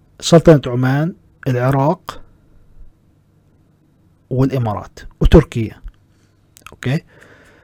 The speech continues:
هاي الدول اللي راح نقدر نستقبل منها طلاب في المساق، هاي الدول اللي إحنا بنقدر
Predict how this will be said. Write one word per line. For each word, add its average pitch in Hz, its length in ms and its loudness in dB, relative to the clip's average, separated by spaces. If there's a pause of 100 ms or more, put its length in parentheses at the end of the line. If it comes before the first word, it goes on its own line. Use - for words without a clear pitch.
(220)
هاي 185 120 8
الدول 190 280 8
اللي 156 500 8 (100)
راح 151 180 0
نقدر 147 260 4
نستقبل 139 540 0
منها 135 460 -2 (2500)
طلاب 147 280 6
في - 100 -6
المساق، - 600 -12 (640)
هاي 135 200 6
الدول 143 320 6
اللي 131 340 0
إحنا 147 200 -6
بنقدر 123 560 -4